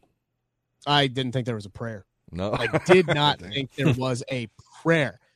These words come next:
Speaker 1: Like, when that, when that show ended, I'm sitting here, I'm like, I almost turned the T V off.
Speaker 2: Yeah, yeah.
Speaker 1: Like, I'm like, I li-, the only reason I saw the return is that I,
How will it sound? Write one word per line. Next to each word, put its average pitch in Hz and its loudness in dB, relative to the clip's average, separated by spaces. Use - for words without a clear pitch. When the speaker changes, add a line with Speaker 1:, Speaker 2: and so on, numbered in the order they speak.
Speaker 1:
Like, 139 4
when 131 0
that, 185 2
when 147 -4
that 185 2
show 170 2
ended, 135 -4
I'm 151 -2
sitting 165 0
here, 160 4
I'm 170 2
like, 151 -2
I 190 6
almost 208 2
turned 165 -4
the 123 -8
T 143 -8
V 127 -2
off. - -10
Speaker 2:
Yeah, 85 -8
yeah. 67 -16
Speaker 1:
Like, 170 2
I'm 185 2
like, 180 0
I 185 4
li-, 190 4
the 190 2
only 240 4
reason 208 2
I 175 2
saw 185 2
the 190 0
return 156 -2
is 156 -4
that 165 2
I, 151 -4